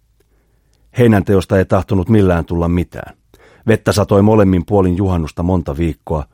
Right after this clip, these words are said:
ja maa oli kaatosateiden jälkeen pitkään mutaisen pehmeää ja heinälaossa.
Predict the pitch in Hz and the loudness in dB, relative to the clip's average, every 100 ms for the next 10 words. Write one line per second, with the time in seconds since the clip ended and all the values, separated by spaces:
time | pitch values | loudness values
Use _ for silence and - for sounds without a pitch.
0 | _ _ - 104 101 87 85 - 92 78 | _ _ 0 2 2 2 0 0 -2 -2
1 | 76 73 78 76 78 76 - 78 - 92 | -8 -8 -8 -6 -4 -6 -6 -6 -6 -6
2 | - 76 87 - 78 73 71 82 71 73 | -6 -4 -4 -4 -4 -6 -6 -6 -6 -8
3 | 69 69 69 87 78 69 64 60 - - | -10 -10 -6 -4 -4 -6 -10 -12 -16 -20